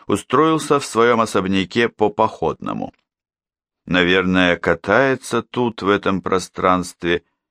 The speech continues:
как горошина в пустой жестянке. В кухне – шел философский спор между человеком за сорок, он сидел на стуле, низко нагнувшись,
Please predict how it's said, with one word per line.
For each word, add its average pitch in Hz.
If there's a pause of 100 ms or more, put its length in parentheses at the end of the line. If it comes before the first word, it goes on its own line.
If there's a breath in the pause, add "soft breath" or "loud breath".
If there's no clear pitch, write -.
(320)
как 123
горошина 131
в -
пустой 92
жестянке. 67 (1160)
В -
кухне – 87 (560 soft breath)
шел 170
философский 135
спор 131
между 104
человеком 101 (460)
за 90
сорок, 85 (500)
он 85
сидел 80
на 80
стуле, 82
низко 80
нагнувшись, 78